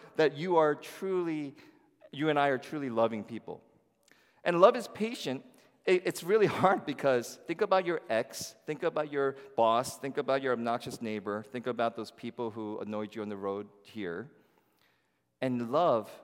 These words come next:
creates this patience. Ever write a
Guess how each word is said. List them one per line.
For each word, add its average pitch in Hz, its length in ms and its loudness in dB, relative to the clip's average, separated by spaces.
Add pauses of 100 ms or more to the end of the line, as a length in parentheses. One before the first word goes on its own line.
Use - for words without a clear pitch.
(120)
creates 117 440 -6
this 107 320 -12
patience. - 840 -14 (1600)
Ever 131 200 2
write 131 160 4
a 95 160 0